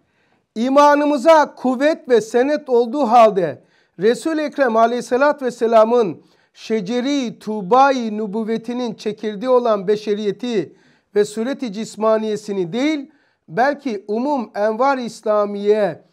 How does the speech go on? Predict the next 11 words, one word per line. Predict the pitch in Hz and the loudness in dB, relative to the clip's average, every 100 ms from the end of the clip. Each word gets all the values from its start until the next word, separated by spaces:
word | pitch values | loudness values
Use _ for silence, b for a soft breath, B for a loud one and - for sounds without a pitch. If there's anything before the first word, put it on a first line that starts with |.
| _ _ _ | _ _ _
ve | 185 208 175 - | 0 0 0 -8
hakaiki | - 208 208 233 277 294 262 233 | -4 -2 2 2 2 -4 -10 -10
Kur'ani | - 220 220 220 226 | -8 -2 2 2 0
ile | 247 240 220 190 | -4 -2 -2 -2
nurani | 202 220 220 226 233 247 | -4 -4 0 2 2 0
muhteşem | 240 226 214 233 220 226 254 | -4 -4 -4 -4 -4 -4 -6
şahs-ı | - 269 277 277 | -6 -2 -2 -4
manevisini | 240 226 220 214 208 - 208 185 - b b b - | -2 0 0 -2 -4 -8 -4 -4 -6 b b b -10
bin | 165 302 311 | 0 0 0
mucizat | 262 240 190 202 185 277 302 269 | -2 -4 -6 -4 2 4 2 -2
ile | 247 226 214 165 - | -8 -2 0 -2 -8